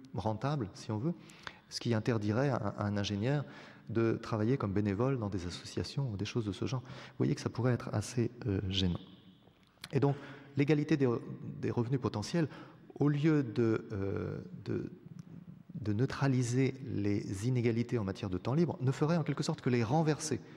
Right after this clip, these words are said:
de sorte que ce sont les talentueux qui deviendraient les plus démunis en matière de temps libre. Donc je crois que ce n'est pas une bonne approche et je, euh, voudrais proposer une autre approche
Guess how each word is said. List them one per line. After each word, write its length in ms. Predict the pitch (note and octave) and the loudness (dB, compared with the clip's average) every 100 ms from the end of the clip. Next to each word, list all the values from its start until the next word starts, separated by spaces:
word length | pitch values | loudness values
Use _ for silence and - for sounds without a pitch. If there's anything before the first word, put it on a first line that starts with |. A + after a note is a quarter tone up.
| - - - | -20 -14 -10
de 60 | |
sorte 220 | A2 C3 - | -6 -6 -4
que 100 | A2 | -6
ce 160 | - | -6
sont 120 | - | -2
les 100 | A2+ | 0
talentueux 520 | A#2+ D3+ C#3+ B2 - D3 | 2 4 2 0 -2 -2
qui 140 | - | 0
deviendraient 480 | A2 G2+ G#2 G#2+ B2+ - - | 0 2 0 0 -2 -6 -4
les 80 | A#2 | -4
plus 200 | - B2+ | 0 0
démunis 440 | G#2+ A#2+ A#2 B2+ | 2 2 2 0
en 40 | A#2 | 0
matière 280 | G2 - G2+ | -2 -2 -2
de 60 | |
temps 180 | F#2 F#2+ | 0 0
libre. 160 | F2+ - - - - - - | -2 -6 -12 -12 -16 -16 0
Donc 160 | D3+ | 2
je 80 | D#3+ | 4
crois 180 | D#3 F#3+ | 4 2
que 320 | F#3 D3 C#3+ - | 2 2 2 0
ce 140 | - | -2
n'est 100 | B2+ | 0
pas 260 | B2 D#3+ - | 2 2 2
une 120 | B2+ | -2
bonne 140 | A2+ C#3 | 2 2
approche 400 | G#2+ - E3 - | 2 0 0 2
et 220 | - C3 - C3 - | 2 2 2 -4 -4
je, 240 | A#2+ A#2 A#2+ | -4 0 2
euh, 200 | A#2 A2+ - A2 G#2+ A2+ - - - | 4 2 0 -2 0 0 -2 -2 -2
voudrais 320 | - A#2+ D3+ | 2 2 2
proposer 380 | - - C3+ D3+ | 0 0 2 2
une 100 | B2+ | 0
autre 200 | D#3+ A2+ | 0 -4
approche 320 | - D3+ | -4 -4